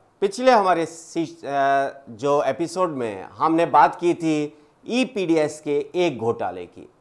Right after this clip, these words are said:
ईपीडीएस प्रोजेक्ट दो हज़ार चौदह से चल रहा है, जिसमें राशन डीलर्स को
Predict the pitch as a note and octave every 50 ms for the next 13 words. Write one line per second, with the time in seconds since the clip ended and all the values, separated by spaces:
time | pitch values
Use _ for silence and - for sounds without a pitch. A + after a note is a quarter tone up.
0 | _ _ _ _ _ _ - - A#3 C4 C4 - A3+ G#3+ G3 G#3+ G#3+ G#3 G#3 G3
1 | G#3 - - F3 D#3 D3+ C#3+ E3 D3+ - - F3+ F3 D#3+ E3+ D#3 E3 E3 D#3 D#3+
2 | - D#3 C#3 B2+ C#3 B2+ - C3+ C3 - D3 C#3 C#3 B2+ C3+ C3 A#2+ C3+ C3 -
3 | C#3 C3 B2 C3 D3 C#3+ - A3 A#3+ A#3 F3+ F3+ D#3 D#3 D#3 D3 D3 - - C3+
4 | A#2+ G#2 F#2+ F#2